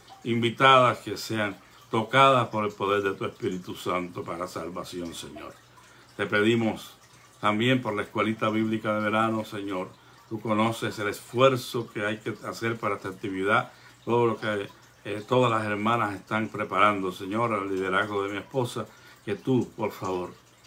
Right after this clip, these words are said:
suplas las necesidades, sobre todo, Señor, que puedan venir niños que escuchen tu palabra,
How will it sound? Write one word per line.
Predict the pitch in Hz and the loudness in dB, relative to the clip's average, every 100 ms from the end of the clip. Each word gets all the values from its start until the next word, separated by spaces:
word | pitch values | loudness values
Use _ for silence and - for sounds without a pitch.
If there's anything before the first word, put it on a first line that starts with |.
| - - - | -20 -20 -20
suplas | - - 80 - 87 | -4 0 0 -2 -6
las | 92 90 | -4 -8
necesidades, | 90 95 87 87 90 85 - | -10 -10 -10 -4 -2 -4 -4
sobre | 110 110 92 | -2 0 -2
todo, | 113 104 80 | 0 0 -2
Señor, | - - - - - - - - - - | -8 -18 -20 -20 -20 -20 -20 -20 -20 -8
que | 101 | -6
puedan | - 120 120 113 | 0 4 6 6
venir | 107 113 113 | 4 2 2
niños | 110 131 143 135 131 127 - | 2 4 4 2 0 -4 -8
que | 101 | -10
escuchen | - - 123 - 90 | -8 -2 -2 -2 -6
tu | 87 87 | -6 -6
palabra, | 82 73 - - | -4 -6 -12 -18